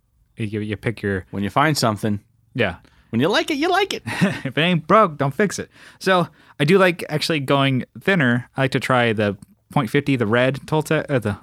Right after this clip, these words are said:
Speaker 1: the red Toltecs, the, the red,
Speaker 2: Toltecs?
Speaker 1: I like the red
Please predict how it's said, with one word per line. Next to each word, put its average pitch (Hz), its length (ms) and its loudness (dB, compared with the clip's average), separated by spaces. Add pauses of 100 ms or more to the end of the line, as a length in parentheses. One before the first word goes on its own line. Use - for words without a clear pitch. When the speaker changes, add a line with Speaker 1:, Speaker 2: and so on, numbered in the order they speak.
(140)
Speaker 1:
the 123 140 0
red 135 500 0 (360)
Toltecs, 143 540 0
the, 147 140 2
the - 760 -4
red, 156 240 6
Speaker 2:
Toltecs? 277 420 2 (340)
Speaker 1:
I - 60 -2
like 143 120 2
the 131 100 2
red 151 420 2